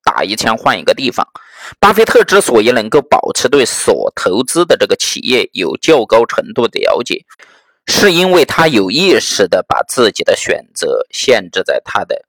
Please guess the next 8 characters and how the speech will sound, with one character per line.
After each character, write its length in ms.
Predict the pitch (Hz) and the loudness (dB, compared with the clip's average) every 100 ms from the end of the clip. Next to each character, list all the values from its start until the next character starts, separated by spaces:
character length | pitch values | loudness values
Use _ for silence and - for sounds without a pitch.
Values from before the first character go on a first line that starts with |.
| _ _ _ _ | _ _ _ _
理 240 | - 95 117 | -10 -4 -2
解 200 | 107 64 | -2 -4
能 160 | 55 | -6
力 100 | 85 | -8
范 280 | 73 - 98 | -8 -8 -8
围 300 | - - - _ _ _ _ _ _ _ | -8 -10 -12 _ _ _ _ _ _ _
之 140 | - | -6
内。 180 | 123 139 | -2 -2